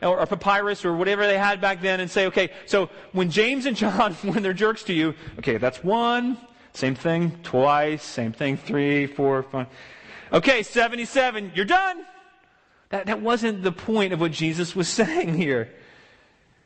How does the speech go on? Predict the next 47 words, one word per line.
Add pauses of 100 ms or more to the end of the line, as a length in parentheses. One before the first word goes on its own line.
(180)
What
he
was
saying
is
that, (420)
uh, (280)
he
was
using
hyperbole
to
say,
"As
many
times
as
is
necessary,
Peter." (180)
And
by
the
way,
how
do
we
know
that? (440)
We
know
that
from
the
context
of
the
parable
and
from
Jesus'
response,
said,
"It's
like
this,
Peter."